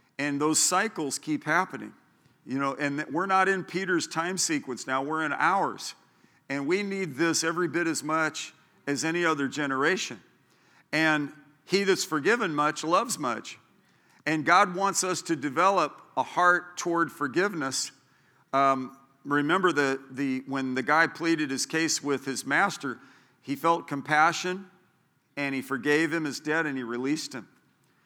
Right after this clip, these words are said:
And, uh, this is, a Christian will find it cheaper to pardon than to resent. Resentment is a trap.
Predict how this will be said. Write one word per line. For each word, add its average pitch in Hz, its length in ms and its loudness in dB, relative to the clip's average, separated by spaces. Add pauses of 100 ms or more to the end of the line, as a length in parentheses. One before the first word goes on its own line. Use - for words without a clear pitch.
(200)
And, 135 260 -2
uh, 127 320 0 (140)
this 165 320 2
is, 143 560 2 (760)
a 139 60 0
Christian 170 460 0
will 139 100 -2
find 156 340 0
it 143 120 -2
cheaper 156 500 -2
to 135 60 -2
pardon 139 680 2 (240)
than 143 280 -4
to 147 320 2
resent. 151 460 0 (800)
Resentment 165 540 0
is 143 160 2
a 139 60 -6
trap. 175 500 4